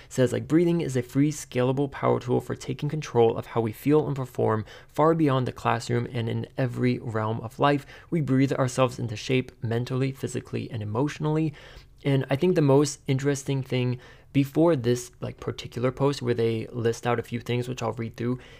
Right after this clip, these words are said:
is that they've done studies that show a lot of people these days have so much anxiety. They feel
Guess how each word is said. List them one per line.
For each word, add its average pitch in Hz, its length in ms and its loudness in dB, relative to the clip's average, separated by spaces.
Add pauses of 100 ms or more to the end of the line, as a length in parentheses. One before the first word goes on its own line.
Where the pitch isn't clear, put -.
(160)
is 131 180 -2
that 120 360 -2 (140)
they've 135 240 2
done 143 240 -2
studies 127 500 -4
that 120 200 -6
show 117 380 4 (120)
a 160 60 0
lot 123 360 0
of 135 180 -6
people 147 280 -2
these 147 200 -4
days 113 400 -4 (380)
have - 180 -8
so - 160 -2
much 160 340 0
anxiety. 127 540 0
They 131 160 -4
feel 127 400 2